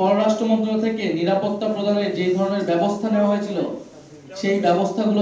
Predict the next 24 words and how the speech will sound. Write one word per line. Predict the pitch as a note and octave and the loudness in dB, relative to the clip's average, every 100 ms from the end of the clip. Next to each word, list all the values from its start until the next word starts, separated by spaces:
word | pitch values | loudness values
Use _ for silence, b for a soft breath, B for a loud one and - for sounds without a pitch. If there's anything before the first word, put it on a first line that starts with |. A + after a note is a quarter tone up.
| F3 | 4
যথাযথ | F#3 G#3 G3+ G#3 G#3+ | 4 2 2 -2 -2
ছিল | G#3 G3+ | -2 0
না | G#3 | 2
বলেই | G#3 G#3+ G#3 | 2 2 2
গতকালের | F3+ F3+ F#3 F#3 D#3 | 2 0 0 0 0
ঘটনাগুলো, | D#3+ F3 F3+ F#3 F3 - | -2 -2 0 -2 -2 -4
ঘটনা | D#3 E3 F3+ E3+ | -4 -2 -2 -2
ঘটতে | F3 G3+ F#3 | -2 -2 2
পেরেছিল। | E3 F3 E3+ - - - - - - _ - - - - _ _ _ - - - - - | 2 2 0 -2 -8 -16 -20 -20 -20 _ -20 -20 -20 -20 _ _ _ -20 -20 -20 -20 -8
ফলে | E3 F#3 | -2 2
আমরা | F#3+ G#3+ G#3+ | 2 2 2
এর | G#3 | 2
নিন্দা | G#3 G#3 A3+ | 4 4 6
এবং | A3 A3 | 6 4
প্রতিবাদ | G#3 G#3+ A3 A3+ G#3+ | 4 2 4 4 4
জানাচ্ছি | G#3+ G#3 G#3+ A3+ B3 - - - - - - _ _ - _ - - | 2 2 0 0 -2 -8 -16 -20 -20 -20 -20 _ _ -20 _ -20 -8
এবং | D#3 F#3 F#3+ G3 | -2 -2 0 2
সরকার | F#3 F#3 G#3 G#3 | 2 4 4 6
এবং | G#3 G3+ G3 | 4 2 2
পররাষ্ট্র | G3 A3 A3 - A3 A3+ - - - | 4 4 2 2 2 4 0 -4 -2
উপদেষ্টার | F#3 G#3 A3+ A#3 A3 A3 | 2 4 4 4 2 2
কাছে | G#3+ A3+ A3+ A3+ - | 0 2 4 2 0
জবাবদিহিতা | F#3 G#3 G#3 G#3+ A3+ A#3+ A3+ | 0 2 2 2 2 4 2
চাইছি | G#3+ G3+ - | 2 0 -2